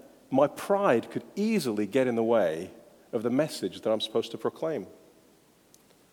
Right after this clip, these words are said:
You know, I, as many of you know, I, I'm preparing, um, to move with my family to Sweden to, to, to plant a church,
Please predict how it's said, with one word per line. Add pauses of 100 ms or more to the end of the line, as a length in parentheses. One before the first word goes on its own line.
(480)
You
know, (220)
I, (240)
as
many
of
you
know,
I,
I'm
preparing, (400)
um,
to
move
with
my
family
to
Sweden
to,
to,
to
plant
a
church,